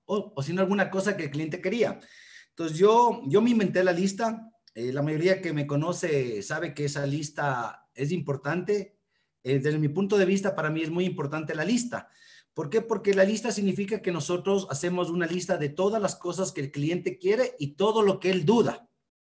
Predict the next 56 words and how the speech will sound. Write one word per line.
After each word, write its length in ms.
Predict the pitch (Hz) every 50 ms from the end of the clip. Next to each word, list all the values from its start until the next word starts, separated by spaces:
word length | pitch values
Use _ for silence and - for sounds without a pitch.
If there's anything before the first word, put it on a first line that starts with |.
| _ _ _ _ _ _ _ _ _ _ _ _ _ _
Lo 220 | 151 175 214 214
que 120 | - 269 240
duda 340 | 247 247 247 254 262 247
le 120 | 214 170 160
vamos 260 | 170 170 185 196 196
a 40 | 196
eliminar 680 | 190 202 208 220 233 240 247 254 285 277 - - - _ _ _ _ _ _ _ _
y 140 | _ 147 156
lo 160 | 180 196 196
que 120 | 196 214 202
quiere, 460 | 208 202 202 208 208 202 196 - - -
eh, 80 | 147
seguro 420 | 143 - 165 147 160 175 180 196 185
nos 180 | 170 156 139
va 60 | 151 156
a 100 | 151 -
comprar 440 | 185 185 175 180 - 262 262 -
y 60 | 175 170
nos 160 | 165 147 143
puede 280 | 147 175 180 175 180
comprar 420 | 175 180 156 143 185 180 180 - -
algo 380 | - 170 202 240 240 208 208 160
de 100 | 147 139
lo 160 | 131 117 -
que 100 | - 107
duda. 380 | 120 160 156 139 - - - - _ _ _ _ _ _ - - _ _ _
Entonces, 200 | _ - 180 175
para 180 | - 190 190 190
mí 160 | 202 220 226
la 160 | 226 226 220
postventa 460 | 220 196 180 170 190 196 196 190 196
es 80 | 185 160
muy 220 | 170 170 175 190
importante, 840 | 185 151 143 147 139 139 - 156 165 180 175 196 220 214 185 - - _
es 300 | - 139 160 170 165 160
la 100 | 160 147
forma 340 | 143 - 165 165 175 175 -
que 100 | - 147
uno, 220 | 147 156 165 156 143
cómo 220 | 156 156 165 156
llegar. 400 | 143 147 135 160 170 143 - - - - 139 143 147 135 - -
<clears throat> 400 | - - _ _ - - _ _
Primero 300 | _ 165 170 196 220 226
que 100 | 220 214
nada, 180 | 202 202 208 202
en 60 | 202
una 140 | 202 208 196
postventa 340 | - 180 160 185 190 190 208
lo 120 | 185 165
que 80 | - 151
tenemos 480 | - 165 165 170 175 180 190 196 190
que 100 | - 175
dar 180 | 175 180 190 190
es 120 | 180 151
el 100 | 156 143
servicio, 680 | 135 - 135 120 120 120 165 185 - - - - -